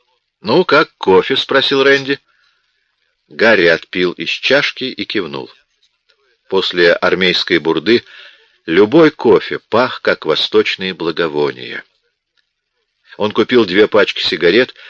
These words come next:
и спустя несколько минут они сидели в кабине «Мустанга». Рэнди завёл мотор, а Гарри достал из ящичка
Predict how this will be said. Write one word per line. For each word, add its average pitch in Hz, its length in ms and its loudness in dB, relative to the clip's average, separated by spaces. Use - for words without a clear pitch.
и 76 160 -6
спустя 87 460 0
несколько 87 440 -4
минут 90 300 -2
они 87 180 0
сидели 85 380 -2
в - 100 -10
кабине 80 380 -2
«Мустанга». 76 680 -10
Рэнди 104 360 2
завёл 95 340 4
мотор, 127 480 2
а 82 140 -2
Гарри 135 320 2
достал 120 440 0
из 101 240 -10
ящичка 110 840 -2